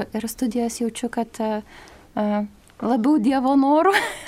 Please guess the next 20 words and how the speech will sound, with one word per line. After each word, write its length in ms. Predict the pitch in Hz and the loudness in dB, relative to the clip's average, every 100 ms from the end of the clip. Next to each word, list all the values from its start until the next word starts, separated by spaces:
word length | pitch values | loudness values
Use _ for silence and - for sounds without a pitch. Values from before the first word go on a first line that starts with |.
| 466 | 0
<laughs> 460 | - - - - - | 0 -2 -4 -4 0
ir 120 | 349 | 0
savo 340 | - 359 302 | 2 0 2
sutikimu 800 | 302 311 302 294 302 262 262 285 294 | 0 -2 -2 0 2 2 4 2 0
studijuoju, 560 | - 285 294 285 294 | 0 0 2 2 0
tai 140 | 294 247 | -2 -4
kažkaip 440 | 247 - 262 254 | -6 -4 -4 -4
įtariu, 320 | 254 262 262 | -4 -2 -4
kad 200 | 254 247 | -2 -2
Dievas 320 | 247 247 240 247 | -2 -2 -4 -4
ir 120 | 240 | -4
dėl, 240 | 208 240 233 | -2 -2 -2
dėl, 300 | 202 240 233 233 - - - - | -2 -2 -2 -6 -12 -20 -20 -14
dėl, 320 | - 233 226 226 | -4 -2 -2 -2
e, 160 | 233 226 233 | -2 -2 -2
praktikos 580 | 254 240 - - 202 | -2 -2 -4 -8 -8
turi 240 | - 220 233 | -6 -4 -4
ir 80 | 214 | -4
planą, 480 | 220 214 247 247 226 | -2 0 0 0 -2
ir, 140 | 226 | -2